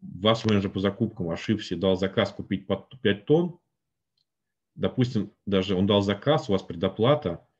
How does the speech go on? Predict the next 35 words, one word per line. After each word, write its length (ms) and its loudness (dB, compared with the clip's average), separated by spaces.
уже 160 -2
начали 320 2
его 140 4
делать, 360 2
но 60 4
еще 160 2
даже 180 2
не 80 2
привезли, 360 0
а 80 6
вы 120 2
уже 160 2
обязаны 380 0
платить, 400 -6
у 40 -2
вас 120 -8
нет 180 0
шанса. 420 -6
У 40 -12
вас 160 -6
нет 160 0
шанса 280 0
по 120 -10
договору, 480 0
вы 100 2
это 120 -4
платить 300 -8
обязаны. 420 -4
И 40 2
это 160 0
вот 160 0
важно, 460 2
такой 240 0
казначейско-закупочный 1200 -2
механизм. 540 0